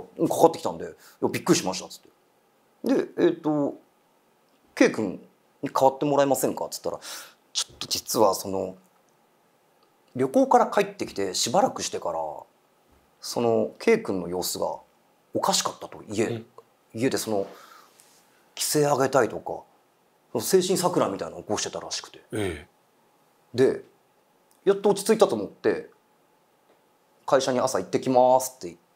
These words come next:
Speaker 1: 行くタイミングで、その日の、その電話をもらった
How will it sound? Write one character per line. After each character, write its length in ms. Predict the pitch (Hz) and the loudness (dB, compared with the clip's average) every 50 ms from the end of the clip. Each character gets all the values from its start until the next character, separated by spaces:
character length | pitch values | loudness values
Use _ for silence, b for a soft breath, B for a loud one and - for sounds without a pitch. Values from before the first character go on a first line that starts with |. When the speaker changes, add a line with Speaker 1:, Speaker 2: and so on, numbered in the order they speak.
| _ - | _ -18
Speaker 1:
行 100 | 117 - | -16 -10
く 60 | - | -4
タ 120 | - 113 110 | 0 0 0
イ 40 | |
ミ 120 | 101 101 101 | 0 -2 -6
ン 40 | 101 | -4
グ 80 | 98 | -2
で、 200 | 98 95 - - B B B B | -2 -2 -2 -4 B B B B
そ 180 | B - - | B 4 4
の 100 | 247 262 | 4 4
日 140 | 247 - 285 | 4 4 4
の、 160 | 180 120 - - - - _ _ | 4 4 4 0 -6 -16 _ _
そ 100 | - 165 | -2 0
の 80 | 131 | 4
電 160 | 123 147 151 151 | 6 8 8 8
話 80 | 147 | 8
を 40 | 139 | 6
も 140 | 139 135 127 | 6 6 6
ら 80 | 131 | 4
っ 120 | 131 - - - _ _ _ _ _ _ _ _ _ _ _ _ _ _ _ _ _ _ _ - | 4 2 -2 -16 _ _ _ _ _ _ _ _ _ _ _ _ _ _ _ _ _ _ _ 4
た 240 | 131 120 98 - | 4 4 4 4